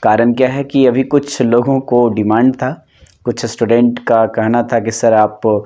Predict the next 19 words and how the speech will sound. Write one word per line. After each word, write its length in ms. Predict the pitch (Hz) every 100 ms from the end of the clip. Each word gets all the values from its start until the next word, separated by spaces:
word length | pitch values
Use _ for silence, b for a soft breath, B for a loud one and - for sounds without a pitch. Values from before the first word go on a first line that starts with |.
| B B B _
YouTube 320 | 110 113 117
पे 80 | 113
डाल 240 | 104 113 107
दीजिए 260 | 98 95
तो 140 | 92 95
ज़्यादा 280 | 101 101
अच्छा 240 | 101 - 101
रहेगा।" 320 | 87 87 87 - b b b -
तो 80 | 123
हम 120 | 131
बोले, 220 | 131 139
"ठीक 200 | 139 160
है, 100 | 160 - -
चलो।" 180 | 123 123 - b b b b b _ -
तो 60 |
ये 440 | 190 185 214 214 -
आईयूपीएसी 600 | 143 143 151 185 190 240
nomenclature 680 | 208 170 165 165 147 135 151
of 200 | 143 139